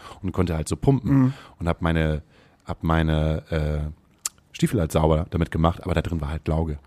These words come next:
Speaker 1: Und haben das,
Speaker 2: Uh.
Speaker 1: haben das meine Beine halt abbekommen. Mein Bruder hat mich dann da damals so, äh, irgendwie gefunden und ich hab dann halt schon so geweint und hab gesagt, „Irgendwie juckt und brennt das halt alles.“ Und es war so, „Okay, wir müssen sofort ins Krankenhaus.“
Speaker 2: Mhm.
Speaker 1: Eine halbe Stunde später hätten sie meine Beine abgenommen.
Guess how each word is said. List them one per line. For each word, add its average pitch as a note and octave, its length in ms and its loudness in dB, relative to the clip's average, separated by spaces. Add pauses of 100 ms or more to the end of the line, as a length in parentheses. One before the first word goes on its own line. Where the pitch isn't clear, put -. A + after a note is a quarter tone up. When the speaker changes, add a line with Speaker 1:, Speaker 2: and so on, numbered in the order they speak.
(260)
Speaker 1:
Und D#2+ 220 -2
haben E2+ 120 -2
das, - 120 0
Speaker 2:
Uh. F2 60 4
Speaker 1:
haben F#2+ 100 4
das E2+ 140 -2
meine E2+ 160 0
Beine F#2 320 4
halt D#2+ 160 -2
abbekommen. E2+ 400 -4
Mein D#2+ 100 -2
Bruder A2+ 220 0
hat E2 120 -6
mich - 100 -8
dann D#2+ 120 -6
da D#2 140 -4
damals D#2+ 320 0
so, D#2+ 180 -2 (540)
äh, D#2+ 320 4 (400)
irgendwie F2 320 2
gefunden A2+ 420 0
und F2+ 280 0
ich - 60 -12
hab - 80 -6
dann E2 100 -2
halt D#2+ 160 -2
schon F2 160 -2
so E2 120 0
geweint E2+ 280 4
und F2 60 2
hab D#2+ 80 0
gesagt, E2 200 -2
„Irgendwie G2 280 -2 (120)
juckt A2+ 220 0
und E2+ 120 -2
brennt A2 200 -2
das - 140 -6
halt D#2+ 100 -6
alles.“ E2 300 -2
Und - 80 -8
es D2+ 60 -6
war D#2 100 0
so, D#2 120 -2 (200)
„Okay, F#2+ 560 0
wir D#2 80 2
müssen D#2 280 -4
sofort D2+ 560 -4
ins F2 180 -10
Krankenhaus.“ A2+ 580 2
Speaker 2:
Mhm. - 40 -20 (340)
Speaker 1:
Eine F2 80 -2
halbe E2+ 120 2
Stunde - 180 -4
später D#2 220 -2
hätten D#2 160 -4
sie G2 60 0
meine G#2+ 180 2
Beine G#2+ 220 0
abgenommen. D#2 400 -8